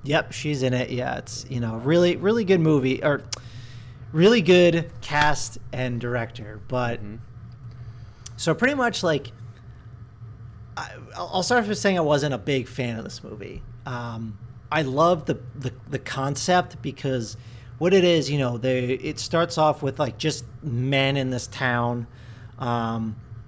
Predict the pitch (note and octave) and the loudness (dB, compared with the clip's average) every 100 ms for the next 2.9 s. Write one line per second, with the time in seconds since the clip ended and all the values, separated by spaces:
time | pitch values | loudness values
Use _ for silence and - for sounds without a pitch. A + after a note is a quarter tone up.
0 | - - C#3 B2+ C3 A#2 A#2 C#3 C3+ B2+ | -16 -8 -4 -2 -2 -6 -2 0 2 4
1 | F#3 D#3 D#3+ G#2+ C#3+ C#3 B2+ C3 E3 G#3 | 2 2 -4 -2 0 0 0 2 4 4
2 | F3+ C#3+ C3 C3 - C#3 A#2 G#2 | 4 2 0 -2 -2 -2 -2 -4